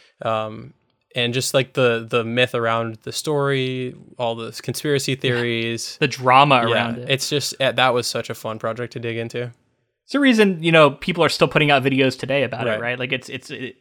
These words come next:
Speaker 2: endlessly interesting to look at through the lens of adaptation and what it means to be a good
Speaker 1: Yeah.
Speaker 2: adaptation. And so, yeah, it's one that I value. I stand by our, our coverage of it. Um, our episodes on, on the book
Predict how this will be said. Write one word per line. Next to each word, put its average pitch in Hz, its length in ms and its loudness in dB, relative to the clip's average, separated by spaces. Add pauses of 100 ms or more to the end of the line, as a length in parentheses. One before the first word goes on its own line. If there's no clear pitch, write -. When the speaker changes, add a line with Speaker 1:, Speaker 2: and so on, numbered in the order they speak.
Speaker 2:
endlessly 170 680 4
interesting 147 520 -4
to 123 60 -4
look 127 220 -2
at 127 240 -2
through 135 120 -2
the 127 100 -4
lens 120 280 -4
of 120 80 -8
adaptation 113 540 -8
and 117 80 -8
what 117 120 -6
it 104 60 -10
means 113 280 -6
to - 60 -20
be 120 100 -8
a 117 40 -14
good 117 120 -10
Speaker 1:
Yeah. 120 80 -12
Speaker 2:
adaptation. 120 560 -10 (320)
And 120 160 -4
so, 117 160 0
yeah, 113 240 -6
it's - 180 -16
one 160 160 4
that 147 120 6
I 135 60 4
value. 127 300 2
I 120 60 -2
stand 135 320 0
by 131 200 2
our, 127 240 0
our 131 380 -12
coverage 139 320 0
of 131 140 2
it. 131 220 4 (400)
Um, 120 240 4
our 127 160 2
episodes 135 640 -2
on, 123 600 -8
on 131 180 -8
the 123 60 -8
book 127 300 -6